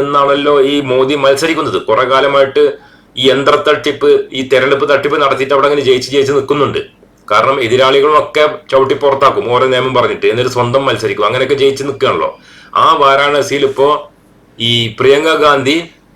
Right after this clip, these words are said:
ഡിംപിൾ യാദവ് എന്ന് പറയുന്ന അവിടുത്തെ സ്ഥാനാർത്ഥിക്ക് വേണ്ടിയിട്ട് വോട്ട് പിടിക്കാൻ വേണ്ടി പോയി. ആ പിടിക്കാൻ പോയ രംഗമാണ് ഇപ്പോ നിങ്ങൾ ഈ കണ്ടുകൊണ്ടിരിക്കുന്നത്. ഇപ്പൊ ഏതാണ്ട് ഒരു കണക്ക് പറയുന്നത് എട്ട് മുതൽ ഒമ്പത് ലക്ഷം ആൾക്കാർ വരെയാണ്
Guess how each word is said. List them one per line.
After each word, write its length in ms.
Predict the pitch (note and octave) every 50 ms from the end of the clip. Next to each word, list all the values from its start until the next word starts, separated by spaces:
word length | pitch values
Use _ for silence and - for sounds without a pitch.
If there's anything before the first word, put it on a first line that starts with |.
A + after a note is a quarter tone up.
| G2+ G2
ഡിംപിൾ 300 | C#3 D#3 D#3+ C3+ F#3 F#3 F3 D#3+
യാദവ് 320 | D#3 D3+ D3+ C#3+ D3+ D3+
എന്ന് 140 | D3 D3+ D3
പറയുന്ന 260 | C3+ C#3+ D3 D3 C3+
അവിടുത്തെ 340 | A#2 A#2+ C3+ D3+ - - F#3
സ്ഥാനാർത്ഥിക്ക് 600 | - - - C#3+ C#3 C#3 C3+ - - C#3 B2+ B2+
വേണ്ടിയിട്ട് 360 | B2+ B2 A#2+ A#2 B2 A#2+ C3
വോട്ട് 420 | D3 C3+ G#2+ A2+ B2 C3+ C3+ - D3
പിടിക്കാൻ 320 | C3 B2 G#2+ G2 A2 G#2+
വേണ്ടി 180 | G2+ G2 G2 F#2
പോയി. 260 | D#2+ D#2+ D#2+ D#2+ - -
ആ 300 | G#2 A2+ B2+ D3 D3+ - -
പിടിക്കാൻ 340 | B2+ A2+ A#2 A2 B2 C3 C3
പോയ 140 | B2 B2 B2
രംഗമാണ് 480 | G#2+ G#2 G#2 G#2 G#2+ A2+ A2 A#2 A2 A2
ഇപ്പോ 140 | G#2+ A2+
നിങ്ങൾ 280 | A2 G2+ G2 G2+ G#2+ G#2+
ഈ 60 | G#2+ - -
കണ്ടുകൊണ്ടിരിക്കുന്നത്. 960 | F2+ F2 F2 F#2+ G#2 G#2+ A2 A2 A#2 G#2+ G2+ G#2+ G2+ G2+ G#2 B2 C3+ C#3 C#3 - _ _ _ -
ഇപ്പൊ 200 | B2 A#2+ B2 C#3
ഏതാണ്ട് 600 | A#2+ B2 B2+ C3+ D3 D3+ D3+ E3 E3+ F3 F3+ F#3+
ഒരു 80 | G3 F#3
കണക്ക് 320 | D#3+ D#3+ D3+ C#3+ - D#3+
പറയുന്നത് 380 | C#3+ D3 C#3 C#3 C#3 C#3 C#3 D3
എട്ട് 440 | C#3 B2+ B2+ C3+ B2+ - - - F3
മുതൽ 280 | D#3+ D3 C#3 D3+ D3+ D3
ഒമ്പത് 380 | A2+ A2+ A2+ B2 C3 D3 D3 D#3 C3+ A#2+ B2
ലക്ഷം 560 | C3 C3+ C3+ - - - - G3 G3 F#3 D#3
ആൾക്കാർ 380 | C3+ C#3+ C#3+ C3+ C3+ C#3+ D3 D3
വരെയാണ് 600 | C#3+ B2+ A#2+ B2 B2+ B2 A#2+ A#2 A2+ B2 E3 F#3+